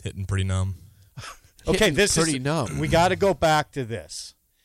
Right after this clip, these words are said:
Speaker 2: We gotta go back to this just to refresh people. Harrison, Harrison is twenty-two. He's from Hartington. Cool dude. Okay, Harrison, you say you're not big on Bon Jovi.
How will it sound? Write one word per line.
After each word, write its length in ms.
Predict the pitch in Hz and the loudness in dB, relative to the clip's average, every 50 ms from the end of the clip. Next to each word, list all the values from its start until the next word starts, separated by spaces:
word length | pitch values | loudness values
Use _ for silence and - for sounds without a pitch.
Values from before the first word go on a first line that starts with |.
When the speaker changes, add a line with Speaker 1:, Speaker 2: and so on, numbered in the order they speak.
| _ _ _ _ _ _ _ _ _ _ _ _ _ _ _ _ | _ _ _ _ _ _ _ _ _ _ _ _ _ _ _ _
Speaker 2:
We 120 | - 123 117 | -14 -10 -4
gotta 260 | 135 143 151 160 160 | 0 2 2 2 2
go 100 | 165 165 | 0 0
back 320 | 117 - 143 131 127 123 - | 0 0 0 0 0 -2 -6
to 80 | - 110 | -10 -16
this 240 | 95 107 98 - | -14 -14 -14 -12
just 220 | - - 117 - - | -12 -14 -14 -14 -14
to 60 | 120 | -14
refresh 480 | 110 110 98 - - 127 110 104 - - | -14 -14 -14 -14 -12 -10 -10 -10 -12 -14
people. 240 | - 104 92 - 95 | -18 -18 -16 -16 -14
Harrison, 640 | 90 104 110 117 120 - - 123 117 117 117 110 104 _ _ _ _ | -12 -12 -10 -10 -12 -12 -12 -12 -12 -12 -12 -14 -18 _ _ _ _
Harrison 540 | - 113 117 117 117 113 - - 117 107 104 | -18 -14 -12 -12 -10 -10 -12 -14 -14 -16 -16
is 140 | - 101 - | -18 -20 -20
twenty-two. 580 | - - 113 107 107 110 - - - 107 101 | -18 -14 -12 -12 -12 -12 -14 -16 -16 -16 -14
He's 140 | 101 101 - | -14 -16 -16
from 160 | - 104 95 | -16 -18 -16
Hartington. 640 | 95 98 95 92 92 90 87 - - 95 87 87 - _ _ _ _ _ _ _ | -14 -14 -12 -14 -14 -16 -18 -20 -20 -20 -20 -20 -20 _ _ _ _ _ _ _
Cool 280 | - - 135 120 113 104 | -12 -10 -8 -8 -8 -10
dude. 360 | 85 98 87 82 80 78 - _ _ _ _ _ _ _ _ _ - | -12 -14 -16 -16 -16 -20 -20 _ _ _ _ _ _ _ _ _ -12
Okay, 280 | - 143 120 - 139 117 | -10 -10 -8 -8 -8 -8
Harrison, 360 | 98 120 117 117 110 - 113 110 | -8 -8 -8 -8 -10 -12 -12 -12
you 80 | 123 | -12
say 160 | 117 - - | -12 -10 -10
you're 160 | 120 110 110 110 | -10 -8 -10 -10
not 380 | 107 117 120 120 113 - - | -8 -6 -6 -6 -8 -10 -12
big 200 | - 117 107 98 | -12 -10 -10 -8
on 160 | 104 101 101 | -10 -10 -10
Bon 260 | 87 85 101 98 95 92 | -10 -8 -8 -8 -8 -10
Jovi. 340 | 90 101 95 90 90 90 | -10 -10 -12 -12 -14 -16